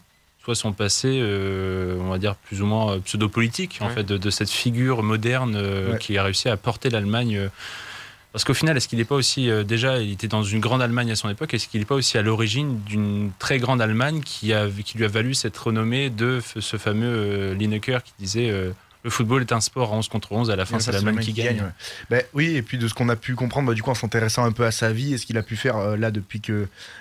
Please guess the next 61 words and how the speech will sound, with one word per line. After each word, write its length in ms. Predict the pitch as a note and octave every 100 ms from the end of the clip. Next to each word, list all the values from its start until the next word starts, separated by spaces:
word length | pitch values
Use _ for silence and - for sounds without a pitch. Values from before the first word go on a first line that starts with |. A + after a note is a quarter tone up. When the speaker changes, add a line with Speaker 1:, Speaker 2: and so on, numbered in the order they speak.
| -
Speaker 3:
l'annonce 320 | G#2 G#2+ A2
de 80 | G#2
son 160 | G2+ G#2
décès 220 | G#2 A#2+
a 20 |
été 120 | G#2+
effectuée, 360 | G#2 A2 - D#3
c'est 140 | C3+
que 180 | G#2+ G#2 - - - -
c'est 160 | -
un 80 | A2+
homme 100 | C3+
à 80 | A2+
qui, 180 | - A#2+
globalement, 460 | B2+ A#2 A#2 C3
tout 160 | A#2 A#2
a 80 | A#2
réussi. 240 | A2+ A#2
C'est 120 | C#3+ A2
ce 40 |
que 80 | -
tu 100 | G2+ G#2+
disais, 180 | G#2+
Marine. 300 | A2+ A2+ C#3 A2+
Euh, 220 | G2 G2 - - - G#2
sur 320 | - - A#2
le 80 | A2+
terrain, 500 | B2 B2 C#3+ D3 C3+
après, 360 | A#2 - C#3
dans 100 | C#3
son 140 | A#2 A#2
après-carrière, 460 | G#2+ A2 A#2 B2
dans 100 | C3+
sa 220 | A2 A#2+ A2+
vie, 320 | B2+ D3+ D#3 - - -
euh, 180 | A#2 A#2
je 120 | G#2+
cro-, 220 | - - -
j'ai 100 | G#2+
cru 120 | -
comprendre 280 | B2 A2+ A#2+
même 140 | A#2
qu'il 100 | A2+
était 160 | A2+ A#2
à 20 |
l'origine 360 | A2+ A#2 A2+ B2+
de 60 |
la 60 | A2+
candidature 440 | A2 A2+ A2+ G#2+
de 80 | A#2+
l'Allemagne 480 | A#2 A2+ B2 B2 A2
pour, 380 | G2 A2+ G#2 G#2+
euh, 180 | G#2 G#2+
le, 300 | G#2 G#2+ G#2+
l'Euro 400 | G#2+ A#2 A2 A#2+
deux 120 | A2+
mille 140 | A2+ A2
six, 340 | - B2+ -
euh, 60 | G#2+
en 160 | G#2+
Allemagne, 520 | A2 A2 A#2+ A#2+ A2